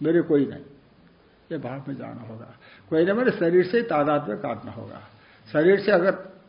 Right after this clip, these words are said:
हटा देंगे, अपने को पृथक करेंगे, तो सारा संसार से पृथक हो जाएगा। ये शरीर के माध्यम से पूरा संसार जुड़ता है,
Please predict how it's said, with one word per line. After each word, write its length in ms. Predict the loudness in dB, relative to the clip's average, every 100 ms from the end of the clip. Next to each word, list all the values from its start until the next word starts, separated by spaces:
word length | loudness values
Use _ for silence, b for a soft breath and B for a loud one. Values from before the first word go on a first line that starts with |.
| -10
हटा 260 | 0 2
देंगे, 280 | 4 2 2
अपने 260 | 0 0 -4
को 100 | -6
पृथक 400 | -4 0 0 0
करेंगे, 300 | -4 -2 -4
तो 100 | -2
सारा 280 | 0 0 0
संसार 440 | -2 -2 0 0
से 80 | -2
पृथक 220 | -4 -6
हो 180 | -4 -6
जाएगा। 400 | -8 -14 -16 -20 _ -14 -10
ये 40 |
शरीर 360 | -4 0 0 0
के 120 | -2
माध्यम 400 | 0 -2 -2 -2
से 200 | 2 2
पूरा 500 | 0 -14 -2 4 4
संसार 440 | 2 -2 -4 -4
जुड़ता 320 | -4 -6 -6 -14
है, 140 | -14